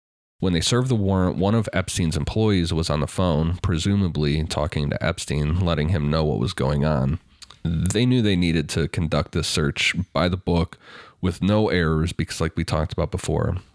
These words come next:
Epstein was gonna have a team of lawyers and any fuck-ups, they were gonna jump all over. While police went inside, Ricari read the warrant to Epstein's employee,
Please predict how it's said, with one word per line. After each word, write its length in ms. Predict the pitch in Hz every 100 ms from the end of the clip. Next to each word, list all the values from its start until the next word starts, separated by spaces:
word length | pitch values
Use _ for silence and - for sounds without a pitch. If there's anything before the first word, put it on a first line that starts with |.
| _ _ - -
Epstein 320 | - - 82
was 140 | 76 -
gonna 160 | 80
have 160 | 82 71
a 40 |
team 240 | - 90 87
of 120 | 82
lawyers 580 | 85 82 82 82 82 -
and 320 | - 76 80
any 240 | - 90 82
fuck-ups, 840 | - 78 76 71 69 - - - -
they 140 | 82
were 120 | 80
gonna 220 | 78 71 69
jump 300 | - 73 -
all 180 | -
over. 480 | 76 78 73 80 90 _ - _ _ _ _ _ _ -
While 400 | 71 82 98 95
police 360 | 104 101 113
went 140 | 123 117
inside, 600 | - 87 82 82 90 87
Ricari 500 | 90 - 92 95 92
read 240 | 82 92 104
the 80 |
warrant 500 | 104 85 80 78 -
to 200 | - 78 -
Epstein's 400 | 80 - 95 92
employee, 640 | 98 - 85 71 71 85